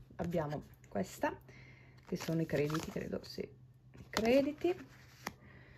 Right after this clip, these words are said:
Poi abbiamo, oh, la postcard, che questa non è random, le trovate in tutte. E la photocard. Tre, due, uno.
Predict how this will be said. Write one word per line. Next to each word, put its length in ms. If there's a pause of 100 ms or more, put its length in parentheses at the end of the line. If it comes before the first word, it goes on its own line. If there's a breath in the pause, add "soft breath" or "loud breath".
(280 loud breath)
Poi 120
abbiamo, 400
oh, 180
la 100
postcard, 760 (1000 loud breath)
che 120
questa 260
non 160
è 100
random, 600
le 140
trovate 420
in 140
tutte. 380 (1700 soft breath)
E 460
la 120
photocard. 880 (3250 loud breath)
Tre, 520
due, 460
uno. 480